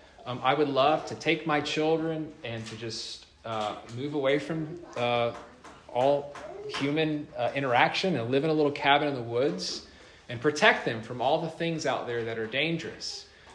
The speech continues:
Um, and that is not what I'm called to,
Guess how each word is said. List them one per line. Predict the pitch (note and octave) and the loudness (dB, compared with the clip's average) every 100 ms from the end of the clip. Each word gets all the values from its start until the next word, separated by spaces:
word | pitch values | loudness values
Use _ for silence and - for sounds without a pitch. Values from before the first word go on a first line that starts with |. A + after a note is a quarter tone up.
| - - - - | -20 -20 -20 -8
Um, | A#2+ B2 A#2 A2+ - - - - - - - | -2 -2 -2 -6 -12 -18 -18 -18 -16 -16 -2
and | B2+ B2+ | 2 8
that | D#3+ E3+ - | 8 8 2
is | C3+ | 0
not | C3+ C3+ C#3+ D3+ - - - - - - - A#2 | 2 4 4 4 2 -8 -16 -20 -20 -20 -14 -2
what | B2+ | 0
I'm | A#2 A#2 | 0 -2
called | - C#3 C#3+ C#3 | 2 4 4 0
to, | G#2+ | -6